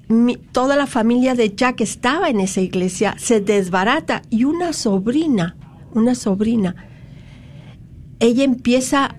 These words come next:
muy jovencita, y tenía dieciséis, diecisiete años. Sus, sus padres se divorcian debido a que se desbarata esta iglesia. El profun-, la profunda crisis que causó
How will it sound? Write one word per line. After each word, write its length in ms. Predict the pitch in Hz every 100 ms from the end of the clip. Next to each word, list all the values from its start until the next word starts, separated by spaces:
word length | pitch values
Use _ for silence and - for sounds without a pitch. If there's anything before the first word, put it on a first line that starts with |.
| -
muy 240 | 220 254
jovencita, 800 | 285 320 294 247 - 294 302 190
y 80 | 180
tenía 320 | 185 233 269
dieciséis, 560 | 277 247 208 190 202 233
diecisiete 580 | 262 226 196 214 208 220
años. 440 | 240 247 180 - - - - -
Sus, 680 | - - - 202 190 - - -
sus 380 | 190 196 185
padres 640 | - 202 214 240 254 - -
se 260 | - - 202
divorcian 920 | 185 165 170 185 247 302 - 220 196
debido 460 | 190 180 190 269 277
a 120 | 269
que 80 | 240
se 160 | 202 208
desbarata 680 | 202 180 185 180 196 247
esta 220 | 214 - 196
iglesia. 540 | 180 175 175 - - - - - - -
El 160 | 190 185
profun-, 560 | - 190 - - 226
la 120 | 226 180
profunda 540 | 196 190 254 285 370
crisis 460 | - 247 - 392 -
que 200 | 233 190
causó 760 | 180 170 165 - 262 269 277